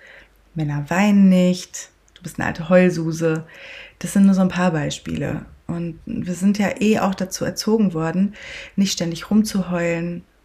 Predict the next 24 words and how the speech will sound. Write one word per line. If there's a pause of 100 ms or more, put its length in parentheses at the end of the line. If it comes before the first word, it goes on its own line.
(200)
uns
zusammenzureißen, (320)
nicht
anzustellen. (840)
Vor
allem
bei
Männern
ist
das
eine
Sache,
die
meiner
Meinung
nach
ganz
schön
falsche
Weichen
für (380)
Männlichkeit
gestellt
hat.